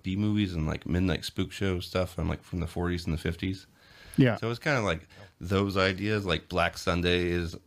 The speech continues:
Speaker 1: a movie called Black Sunday, but, and it was an Italian movie too called Mask of Satan. So there's, like, just, like, little parts of, like, B movie or, like, Creep Show or Tales from the Crypt kinda ideas that kinda, like,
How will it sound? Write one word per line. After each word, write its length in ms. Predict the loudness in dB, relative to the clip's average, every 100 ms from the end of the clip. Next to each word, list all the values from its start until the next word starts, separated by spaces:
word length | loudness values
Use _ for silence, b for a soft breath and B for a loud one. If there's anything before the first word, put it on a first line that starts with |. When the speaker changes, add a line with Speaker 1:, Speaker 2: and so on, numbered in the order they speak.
| 0
Speaker 1:
a 120 | 2
movie 440 | 2 2 2 2 0
called 240 | 0 0
Black 240 | 2 0 0
Sunday, 320 | -4 -2 -2
but, 260 | -2 -4 -4
and 300 | -2 0 0
it 60 | 0
was 160 | -2
an 60 | -2
Italian 380 | 0 0 2 2
movie 220 | 0 -2
too 320 | -2 -2 -2
called 300 | -2 -2 0
Mask 260 | 0 -2 -4
of 80 | -4
Satan. 460 | -2 -2 -2 -4 -6 b b b
So 180 | 0 4
there's, 180 | 4 2
like, 200 | -2 -2
just, 240 | -4 0
like, 160 | -2 -2 -8 b b
little 340 | 2 4 4
parts 320 | 2 0 0 0
of, 80 |
like, 220 | 0 0 0
B 120 | 2
movie 400 | 2 4 4 2
or, 140 | 2
like, 220 | 0 -2
Creep 260 | -2 -2 -2
Show 400 | 0 0 2 2
or 160 | 2 0
Tales 300 | 0 0 2
from 100 | 0
the 60 |
Crypt 260 | 0 -2 0
kinda 180 | 2 4
ideas 500 | 4 2 2 0 0
that 160 | -2
kinda, 240 | 0 0 2
like, 220 | 0 -2